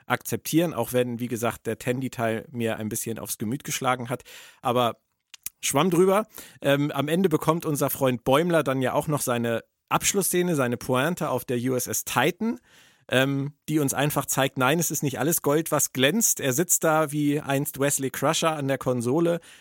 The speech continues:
und versteht weder, was sein Captain Riker <laughs> ihm da erzählt,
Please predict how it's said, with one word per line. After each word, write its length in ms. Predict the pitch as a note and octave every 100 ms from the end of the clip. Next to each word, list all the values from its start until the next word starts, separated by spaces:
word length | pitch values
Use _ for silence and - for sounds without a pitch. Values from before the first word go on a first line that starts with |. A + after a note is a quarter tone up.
| _ -
und 420 | C#3 C#3+ C#3 -
versteht 560 | - C#3+ - D#3+ E3+ B2
weder, 380 | C3+ F#3+ F#3 D#3+
was 280 | D3 - -
sein 260 | C3 B2+ B2
Captain 360 | D#3 - C#3
Riker 360 | A#2+ A#2 D#3 D3+
<laughs> 20 |
ihm 220 | C#3+ B3 -
da 120 | D3
erzählt, 580 | D3 C3+ - C#3+ F3